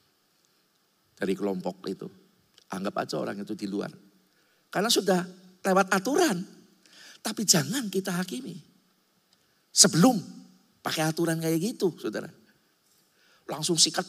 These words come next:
ber. Saudaraku yang Tuhan kasih, sebagai orang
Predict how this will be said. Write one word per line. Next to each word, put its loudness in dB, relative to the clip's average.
ber. 4
Saudaraku 0
yang 0
Tuhan 2
kasih, 2
sebagai 2
orang 0